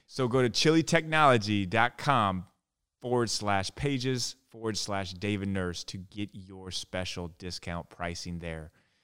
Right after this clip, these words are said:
Remember, that is chilitechnology dot com forward slash David Nurse, or just click the link below and it'll take you right there. And sleep like a polar bear tonight.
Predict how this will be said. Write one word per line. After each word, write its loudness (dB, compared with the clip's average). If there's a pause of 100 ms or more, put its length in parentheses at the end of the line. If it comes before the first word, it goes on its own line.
(280)
Remember, -6
that -2
is -4
chilitechnology -2
dot 0
com -4
forward -2
slash 2 (1900)
David 0
Nurse, -2 (200)
or 4 (120)
just 0
click 0
the 0
link 0
below 0
and -6
it'll -4
take -10
you -10
right -4
there. -6 (840)
And -2
sleep 6
like 8
a 8
polar 8
bear 2 (260)
tonight. 0